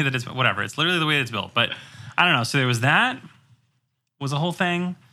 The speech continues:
The, the deployment was a whole thing. Getting the blog style was a whole thing. Um,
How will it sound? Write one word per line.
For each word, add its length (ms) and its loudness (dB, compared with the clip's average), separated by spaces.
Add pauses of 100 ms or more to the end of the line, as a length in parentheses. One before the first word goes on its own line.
(420)
The, 80 -6
the 500 -2
deployment 320 2
was 120 2
a 80 4
whole 160 2
thing. 540 2
Getting 240 2
the 60 -2
blog 420 2
style 320 4
was 120 0
a 40 -4
whole 180 -2
thing. 420 -2 (760)
Um, 520 2